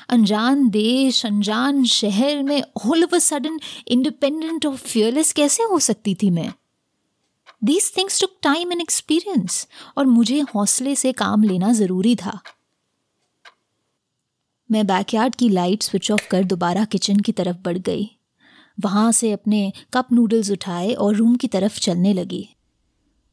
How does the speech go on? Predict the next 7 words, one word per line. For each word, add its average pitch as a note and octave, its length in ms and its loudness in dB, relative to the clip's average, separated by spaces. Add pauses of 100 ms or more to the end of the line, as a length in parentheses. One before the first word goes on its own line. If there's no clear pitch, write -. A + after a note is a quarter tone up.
(140)
रास्ते B3+ 440 -2
में F4 120 -4
मुझे D#4 400 0
एक D4+ 200 -6 (560)
ख्याल A#3 440 0
आया। F#3 280 -6 (1700)
जब D#4 160 0